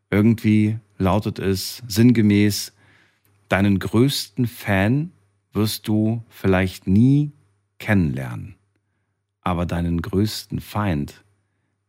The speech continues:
der steht dir sehr nah, den kennst du.“ Und, äh, irgendwie erinnert mich das gerade an das heutige Thema. Denn es sind doch die Freunde, ne,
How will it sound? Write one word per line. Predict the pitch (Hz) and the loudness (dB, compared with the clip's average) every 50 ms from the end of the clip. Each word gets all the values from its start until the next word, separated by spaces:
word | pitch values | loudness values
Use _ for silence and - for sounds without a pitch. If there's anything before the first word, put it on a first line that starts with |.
| _ - | _ -4
der | 85 87 90 | -2 -2 -2
steht | 92 - - 95 92 90 - | -2 -4 -4 -4 -4 -2 -2
dir | 90 82 78 | -4 -4 -4
sehr | 73 87 87 90 | -4 -4 -2 -2
nah, | 90 85 85 85 80 71 65 | -2 -2 -2 -2 -4 -6 -8
den | - 73 71 | -8 -10 -10
kennst | 71 - - 80 82 80 - - | -10 -10 -8 -8 -8 -8 -10 -12
du.“ | - - - - - _ _ _ _ _ _ _ _ _ _ _ _ _ _ _ _ _ _ _ | -12 -14 -14 -16 -20 _ _ _ _ _ _ _ _ _ _ _ _ _ _ _ _ _ _ _
Und, | - 82 78 73 73 78 - - | -8 -6 -4 -4 -4 -6 -8 -8
äh, | - 92 - 80 80 - | -8 -8 -8 -8 -8 -4
irgendwie | - 104 120 120 113 | -2 0 2 2 2
erinnert | 98 107 110 104 92 - | 2 2 0 0 -2 -4
mich | 87 - | -6 -8
das | 85 80 - | -8 -10 -10
gerade | - - 80 80 82 | -8 -8 -8 -6 -6
an | 76 | -6
das | 73 76 - - | -6 -8 -8 -6
heutige | - 82 78 - - - 69 | -6 -6 -6 -6 -8 -10 -10
Thema. | - - - 85 78 76 71 71 69 73 _ _ _ _ _ _ _ _ _ _ _ _ _ _ _ _ _ - 85 | -10 -10 -8 -6 -6 -4 -6 -8 -12 -16 _ _ _ _ _ _ _ _ _ _ _ _ _ _ _ _ _ -12 -8
Denn | 76 76 76 76 | -6 -6 -4 -6
es | - - 80 80 | -6 -6 -6 -2
sind | - 170 180 165 | 2 2 2 2
doch | 127 | 0
die | - - 82 | -4 -6 -10
Freunde, | - - - 85 82 82 73 69 65 62 - - _ - | -10 -8 -4 -4 -2 -2 -2 -4 -6 -10 -14 -16 _ -10
ne, | 78 80 95 | -8 -6 -6